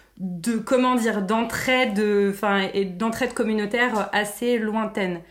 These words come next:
Et je sais pas si, M L K, il y a une, il y a une,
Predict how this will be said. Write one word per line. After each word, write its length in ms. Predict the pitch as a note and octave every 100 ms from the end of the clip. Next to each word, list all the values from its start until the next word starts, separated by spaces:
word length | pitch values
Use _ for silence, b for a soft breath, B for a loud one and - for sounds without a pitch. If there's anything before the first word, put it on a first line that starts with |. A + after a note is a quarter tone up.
| B B -
Et 380 | G#3+ G#3 G3+ G3+
je 100 | G3
sais 160 | A3 B3
pas 140 | C#4+
si, 160 | D#4+ C4
M 140 | G#3+
L 120 | G#3
K, 80 | G#3 C#4
il 60 | A#3+
y 40 |
a 60 | G3
une, 140 | G3+ G3
il 60 |
y 40 | G#3+
a 60 |
une, 540 | G3+ G3+ G3+ G3+ G3+